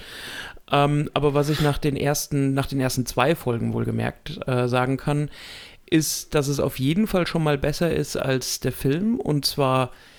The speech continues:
in erster Linie, was das Erzähltempo, ich meine, da hat man bei einer Serie natürlich auch nochmal andere Möglichkeiten als bei einem Film, ähm, aber vor allem auch die Schauwerte angeht. Also es geht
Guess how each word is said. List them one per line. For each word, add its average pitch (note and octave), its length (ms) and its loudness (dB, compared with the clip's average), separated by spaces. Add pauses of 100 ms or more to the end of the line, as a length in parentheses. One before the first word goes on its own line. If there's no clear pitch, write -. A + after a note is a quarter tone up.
(300)
in C3+ 140 0
erster D#3+ 440 2
Linie, D#3+ 640 2
was - 560 -2
das - 580 -2
Erzähltempo, D3 2250 0
ich C3+ 100 -2
meine, B2 380 0
da - 220 -6
hat B2+ 180 -6
man B2 100 -4
bei B2+ 80 -4
einer B2 140 -2
Serie B2+ 300 0
natürlich A#2+ 400 -2
auch B2+ 100 0
nochmal B2 240 0
andere B2 240 -2
Möglichkeiten B2 560 -4
als A#2+ 140 -6
bei - 80 -4
einem A2+ 160 -2
Film, E3+ 340 0 (640)
ähm, C3+ 260 2
aber C#3 240 2
vor - 220 -2
allem D#3 240 0
auch C#3 240 -2
die C#3+ 160 -2
Schauwerte C3 520 0
angeht. A#2 380 -4
Also C3+ 160 -4
es B2 140 -4
geht C#3 220 -4